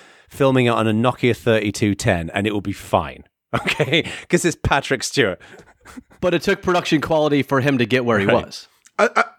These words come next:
Speaker 3: as far as I can tell, not only could he do this, I think it's literally what he's been
Speaker 2: He has.
Speaker 3: doing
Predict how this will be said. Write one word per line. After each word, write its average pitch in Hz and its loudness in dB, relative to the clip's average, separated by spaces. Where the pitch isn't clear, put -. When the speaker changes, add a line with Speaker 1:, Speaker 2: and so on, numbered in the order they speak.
Speaker 3:
as 226 2
far 269 2
as 247 2
I 247 2
can 202 -4
tell, 208 2
not 185 2
only 202 0
could 160 -2
he 180 -2
do 180 2
this, 208 0
I 208 2
think 202 -2
it's 180 -2
literally 190 0
what 151 0
he's 156 -4
been 190 0
Speaker 2:
He 110 -2
has. 185 4
Speaker 3:
doing - -10